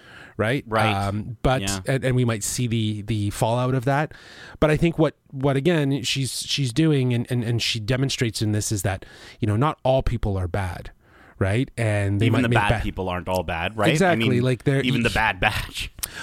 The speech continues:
Speaker 1: Well, yeah, and not only that,
Speaker 2: Yeah.
Speaker 1: like, there, there, there's an, there's, there's, there's a reason why.
Speaker 2: Right.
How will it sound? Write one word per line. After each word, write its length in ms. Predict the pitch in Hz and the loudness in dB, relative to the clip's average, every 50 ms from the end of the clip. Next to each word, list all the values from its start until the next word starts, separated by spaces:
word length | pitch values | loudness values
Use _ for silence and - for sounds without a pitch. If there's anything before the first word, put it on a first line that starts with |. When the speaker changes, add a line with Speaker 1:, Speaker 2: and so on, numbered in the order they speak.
| - - | 2 4
Speaker 1:
Well, 100 | 190 190 | 6 6
yeah, 180 | 202 180 151 | 6 6 4
and 120 | 147 151 160 | 4 2 2
not 80 | 165 | 2
only 160 | 160 160 147 | 2 4 4
that, 140 | 143 147 139 | 4 2 2
Speaker 2:
Yeah. 60 | 127 | 2
Speaker 1:
like, 140 | 127 131 - | 0 -2 0
there, 160 | - 151 143 | 0 -2 -2
there, 240 | 123 123 147 143 143 | 0 2 2 2 2
there's 220 | 127 139 135 107 123 | 2 0 0 2 0
an, 180 | 131 131 - 101 | -2 -2 -2 -2
there's, 300 | 110 127 123 117 107 101 | -2 0 0 0 -2 -2
there's, 240 | - 123 113 101 107 - | 0 0 0 0 -2 -4
there's 280 | - 120 117 120 107 110 | -2 0 0 0 2 2
a 40 | 123 | 0
reason 520 | 104 117 123 117 101 101 107 92 95 92 - - - - - | 0 2 0 0 0 0 0 0 -2 -4 -8 -12 -18 -16 -8
why. 420 | - 110 110 104 95 85 - - - - - _ _ _ - - - - - | -4 -2 0 0 0 -2 -6 -10 -14 -18 -20 _ _ _ -20 -20 -20 -20 -12
Speaker 2:
Right. 400 | - 98 92 92 104 120 135 - | -4 -2 0 0 2 0 -2 -4